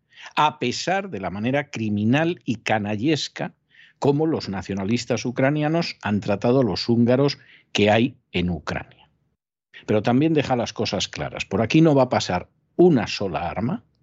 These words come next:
y por aquí no van a pasar tropas para ir a combatir a Ucrania. Y yo no voy a aplicar ninguna sanción económica a Rusia porque eso le causaría un daño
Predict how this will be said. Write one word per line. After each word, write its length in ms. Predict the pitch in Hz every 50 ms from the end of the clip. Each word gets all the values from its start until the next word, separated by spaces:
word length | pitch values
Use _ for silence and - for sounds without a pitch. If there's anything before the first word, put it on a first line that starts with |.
| _ _ _ _ _ _ - - - - -
y 100 | - 123
por 160 | 113 135 143
aquí 200 | 151 135 - 151
no 120 | 143 139 120
van 140 | 120 120 107
a 80 | 104
pasar 320 | - 117 - - 98 85 -
tropas 680 | _ - - 160 175 170 - 185 185 175 - - _ _ _
para 160 | - - 98
ir 100 | 98 -
a 60 | - -
combatir 400 | - 87 82 80 80 - 80 73
a 40 |
Ucrania. 520 | 71 69 - - - - - - - - - _ _ _ _ _ _ _ _ _ _ _ - - - - - -
Y 180 | 139 139 135
yo 180 | 135 165 214 214
no 220 | 196 185 170 156
voy 220 | 147 151 151 139 135
a 60 | 123
aplicar 420 | 123 - 107 104 - - 92 85
ninguna 400 | 98 101 107 120 139 151 143 113
sanción 460 | - - 117 101 98 - 123 117 110
económica 680 | 104 90 - 92 101 110 101 98 98 95 - - 87 90
a 20 |
Rusia 540 | 87 101 117 185 196 - - - 190 226 240 - _ - - - - -
porque 400 | 147 147 147 143 147 - 208 196
eso 240 | - - - 117
le 160 | 98 90 95 -
causaría 760 | - 104 110 110 - - 104 107 135 135 147 151 147 - _ _
un 340 | - 104 98 104 101 95
daño 500 | 98 175 180 202 214 214 208 214 214 233